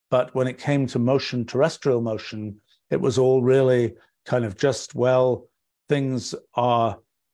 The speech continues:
kind of, uh, uh, there, there's, there's,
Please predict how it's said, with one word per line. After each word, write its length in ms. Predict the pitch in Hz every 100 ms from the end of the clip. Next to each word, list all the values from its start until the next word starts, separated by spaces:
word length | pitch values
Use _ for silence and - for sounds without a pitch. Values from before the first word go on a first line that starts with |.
| _
kind 220 | - 135 120
of, 280 | 101 -
uh, 280 | 120 113 107 - _ _ _
uh, 240 | - 82 -
there, 400 | 110 123 131 127
there's, 380 | 131 123 117 - _ _
there's, 440 | - 120 117 -